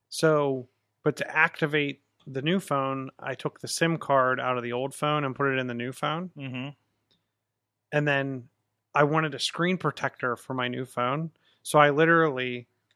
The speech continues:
Speaker 1: took the new phone in mid-restore, grabbed the other phone 'cause it's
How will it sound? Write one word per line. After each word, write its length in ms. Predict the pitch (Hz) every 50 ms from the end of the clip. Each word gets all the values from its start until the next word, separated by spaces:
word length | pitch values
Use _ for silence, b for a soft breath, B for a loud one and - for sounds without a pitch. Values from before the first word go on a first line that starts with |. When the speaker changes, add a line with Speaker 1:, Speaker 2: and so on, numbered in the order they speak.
| _ _
Speaker 1:
took 180 | - 160 - -
the 120 | - 156
new 140 | 156 156 151
phone 340 | - - - 147 147 143 143
in 240 | 135 127 127 123 127
mid-restore, 1000 | 143 147 139 131 131 135 139 139 131 - - - 131 117 117 110 113 113 - _ _ _ _ _ _ _ _ _ _ _ _ _ _ _ _ _ _
grabbed 360 | - 147 139 143 147 151 151
the 120 | 143 151 156
other 220 | 170 185 175 151
phone 400 | - - 143 139 135 135 147 147
'cause 160 | - - 123
it's 180 | 123 117 -